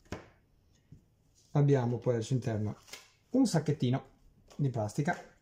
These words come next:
di stoffa, scusate, che ci serve poi per nascondere e pescare casualmente, eventualmente, quello che ci serve. Abbiamo anche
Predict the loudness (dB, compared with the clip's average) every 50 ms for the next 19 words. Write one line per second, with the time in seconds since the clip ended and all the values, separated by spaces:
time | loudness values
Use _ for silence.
0 | _ _ -10 -8 -8 -8 -6 -10 -8 -6 -4 -4 -4 -4 -4 -4 -4 -4 -4 -6
1 | -6 -4 -4 -4 -4 -4 -6 -6 -6 -4 -4 -4 -4 -2 -2 -2 -2 -2 -4 -4
2 | -2 -2 -2 -2 -4 -6 -4 -4 -2 -2 -4 -8 -10 -16 _ _ _ _ _ _
3 | _ _ -2 -2 0 0 2 2 4 4 4 4 2 0 -2 -4 -4 0 0 0
4 | 0 0 -2 -2 2 2 2 2 2 2 0 -2 0 0 0 0 -2 -10 -20 -12
5 | -4 0 0 2 2 2 2 2 2 2 2 0 -2 -2 -4 -6 -6 -8 -12 -20
6 | _ -20 -12 -4 0 2 2 2 2 0 -4 -4 -6 -6 -6 -6 -6 -6 -6 -8
7 | -8 -12 _ _ _ _ _ -20 _ _ 0 2 4 6 6 6 4 4 2 0
8 | -2 -4 -8 -10 -12 -16 -16